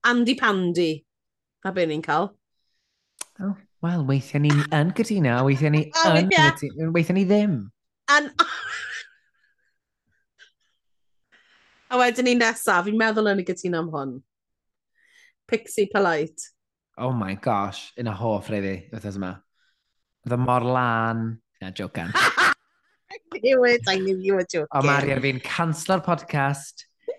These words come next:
Speaker 2: Rhoi'r gorau iddi.
Speaker 1: Goodbye. A ni'n, a ni'n cau y laptop. Ee! See ya.
Speaker 2: <laughs>
Speaker 1: Fi off.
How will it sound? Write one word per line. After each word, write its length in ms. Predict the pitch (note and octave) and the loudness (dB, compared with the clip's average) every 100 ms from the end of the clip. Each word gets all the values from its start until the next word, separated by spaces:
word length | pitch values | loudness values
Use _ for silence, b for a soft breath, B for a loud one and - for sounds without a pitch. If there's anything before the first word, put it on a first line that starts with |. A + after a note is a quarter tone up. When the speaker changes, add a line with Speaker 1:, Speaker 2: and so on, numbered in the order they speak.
| _ | _
Speaker 2:
Rhoi'r 300 | C5 - D3 D3 | -6 -2 -2 2
gorau 460 | F3 E3 D#3+ D#3+ | 4 4 4 2
iddi. 160 | D#3 E3 | 2 4
Speaker 1:
Goodbye. 540 | A#3+ E3+ A3 G#3+ G#3+ A#3 | 4 4 4 4 2 -2
A 80 | - | -4
ni'n, 160 | A3+ A3+ A3 | -2 0 0
a 60 | |
ni'n 140 | G3+ G#3 | 0 -2
cau 320 | - B3+ A#3+ | -2 2 2
y 80 | A#3 | 4
laptop. 480 | A3 A3 - G#3 G#3+ - | 2 0 -2 -2 -2 -6
Ee! 640 | - A#4+ A#4+ A#4+ A4+ A4 G#4+ - | -6 -2 0 0 0 0 -2 -6
See 300 | - - B3 B3+ | -14 -2 0 2
ya. 300 | A3+ A3+ - | 4 2 0
Speaker 2:
<laughs> 120 | - | -4
Speaker 1:
Fi 140 | F#3 G#3 | 2 4
off. 320 | G3 E3+ - | 4 2 -2